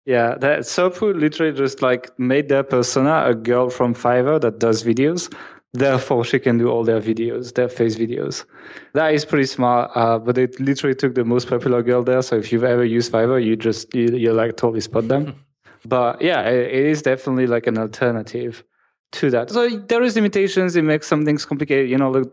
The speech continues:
Speaker 1: the way we can just throw a webinar on Atari Hacker, we cannot do on Health Ambition. And it, it's a little bit annoying at times, but there are ways around. It's just like, well, it, it slows things down a bit, but at the same time, it makes your asset more sellable. So it's,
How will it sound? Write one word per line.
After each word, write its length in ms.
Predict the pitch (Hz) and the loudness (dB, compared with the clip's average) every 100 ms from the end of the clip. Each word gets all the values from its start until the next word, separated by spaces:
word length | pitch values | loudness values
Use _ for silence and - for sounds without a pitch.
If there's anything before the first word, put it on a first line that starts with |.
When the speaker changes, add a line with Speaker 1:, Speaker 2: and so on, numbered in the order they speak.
| - | -2
Speaker 1:
the 60 | |
way 140 | 147 160 | 0 0
we 80 | 170 | 0
can 160 | 165 | 0
just 280 | 143 143 - | 2 0 -2
throw 240 | - 143 135 | -4 -4 -2
a 80 | |
webinar 240 | 135 139 131 | -2 -2 -2
on 80 | 123 | -2
Atari 300 | 131 131 123 | 0 0 0
Hacker, 220 | 123 127 | 0 -2
we 80 | 117 | -2
cannot 360 | 123 120 127 | 0 2 2
do 180 | 123 127 123 - - - - | 0 -2 -4 -12 -14 -18 -8
on 220 | 123 127 | -2 0
Health 240 | 123 143 143 | 0 0 0
Ambition. 400 | 139 165 196 165 | 0 0 0 0
And 400 | 151 160 165 165 | 0 2 2 0
it, 240 | - - | -2 -4
it's 200 | - 147 | -2 0
a 40 | 151 | 0
little 180 | 165 160 | 0 0
bit 40 | |
annoying 300 | 147 147 143 | 0 0 0
at 100 | 135 | -2
times, 440 | 131 127 127 135 - - - - _ - - 143 | 0 0 2 -2 -6 -20 -20 -20 _ -20 -16 -12
but 380 | 127 165 170 | -2 0 2
there 120 | 147 139 | 2 2
are 220 | 135 139 | 4 2
ways 300 | 135 135 123 | 2 0 -2
around. 340 | 120 113 113 120 | -4 -4 -6 -6
It's 100 | 117 | -2
just 180 | 139 - | -2 0
like, 240 | 120 113 | 0 0
well, 220 | 120 135 | -2 0
it, 180 | 123 120 | 0 0
it 160 | - 117 | -4 -6
slows 480 | - 139 143 143 | -6 -2 -2 -2
things 220 | - 135 123 | 0 0 2
down 260 | 127 127 | 2 2
a 60 | 117 | 0
bit, 260 | 117 131 | 0 -2
but 220 | 120 117 113 | 0 -2 0
at 80 | |
the 80 | 120 | 0
same 240 | 120 131 131 | 0 0 2
time, 140 | 127 | 2
it 60 | 123 | 2
makes 260 | 117 120 - | 2 0 0
your 100 | 117 | 0
asset 240 | 113 120 | 0 -2
more 120 | 113 | -2
sellable. 460 | 113 120 110 107 - | 0 0 -2 -4 -6
So 140 | - | -2
it's, 240 | 120 117 | 0 -2